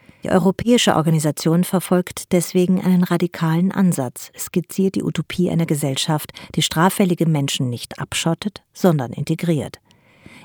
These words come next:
Entgegen der Praxis, leichte und schwere StraftäterInnen im gleichen Komplex einzusperren, wo sie kaum Chancen haben, enge Beziehungen aufzubauen. Entsprechende Bewegungen gibt es bisher in Belgien,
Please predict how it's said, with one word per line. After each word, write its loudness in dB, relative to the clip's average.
Entgegen 4
der 2
Praxis, -4
leichte 2
und -2
schwere 0
StraftäterInnen -2
im -2
gleichen 0
Komplex -4
einzusperren, -2
wo 0
sie 4
kaum 2
Chancen 2
haben, 2
enge 2
Beziehungen 0
aufzubauen. -8
Entsprechende -2
Bewegungen 2
gibt -4
es -6
bisher -4
in -4
Belgien, 0